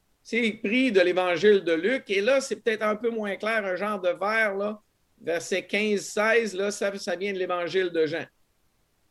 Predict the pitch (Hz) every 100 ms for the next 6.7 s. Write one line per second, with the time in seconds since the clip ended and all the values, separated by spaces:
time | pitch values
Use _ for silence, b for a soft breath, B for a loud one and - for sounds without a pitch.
0 | _ _ - 180 220 269 - 233 208 180
1 | 247 208 196 185 - 196 165 160 226 240
2 | 214 170 170 208 226 208 190 - - 233
3 | 233 214 _ _ - 143 156 143 139 -
4 | 220 185 175 185 240 254 - - - 202
5 | 202 196 196 220 196 190 202 185 175 175
6 | 180 165 143 127 151 120